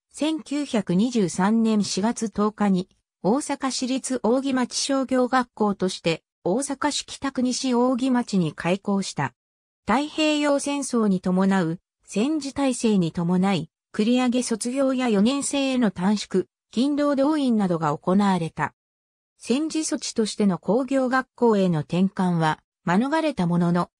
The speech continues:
千九百四十四年に校舎を大阪市立医学専門学校に明け渡すことになった上、千九百四十四年以降新入生の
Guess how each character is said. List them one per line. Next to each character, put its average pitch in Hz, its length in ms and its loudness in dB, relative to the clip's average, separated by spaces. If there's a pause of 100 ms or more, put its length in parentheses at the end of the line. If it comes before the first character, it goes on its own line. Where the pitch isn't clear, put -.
(140)
千 311 300 -2
九 262 240 -4
百 190 320 -2
四 247 240 0
十 170 180 0
四 156 160 2
年 220 240 2
に 214 140 0
校 247 200 0
舎 170 200 0
を 156 180 2 (240)
大 185 160 0
阪 277 320 -4
市 247 160 -4
立 254 300 -2
医 226 80 0
学 262 200 -4
専 262 320 -2
門 262 220 -2
学 254 140 -4 (100)
校 208 220 2
に 180 100 4
明 160 120 2
け 240 140 2
渡 269 280 0
す - 100 -6
こ 214 140 -4
と 220 120 -2
に 202 140 4
な 175 120 2
っ - 60 -12
た 151 240 -4 (220)
上、 196 320 2 (240)
千 311 320 -2
九 277 220 -4
百 190 320 -2
四 247 260 0
十 170 180 0
四 156 160 0
年 220 280 4
以 208 80 -2
降 202 240 0
新 208 260 0
入 240 220 0
生 175 260 0
の 160 180 -2